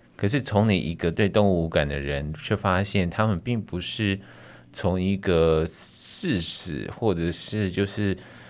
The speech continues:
嗯，非常忠贞的想要捍卫动物权。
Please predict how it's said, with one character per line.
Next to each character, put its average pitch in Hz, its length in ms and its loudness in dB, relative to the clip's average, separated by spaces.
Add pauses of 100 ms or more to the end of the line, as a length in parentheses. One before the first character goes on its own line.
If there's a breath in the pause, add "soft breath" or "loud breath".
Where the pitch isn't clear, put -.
(240 soft breath)
嗯， 78 840 -2
非 127 200 2
常 98 180 2
忠 143 340 4
贞 117 320 2
的 87 240 2
想 76 160 -2
要 87 160 2
捍 92 220 0
卫 87 160 2
动 82 180 0
物 80 140 -2
权。 - 340 -10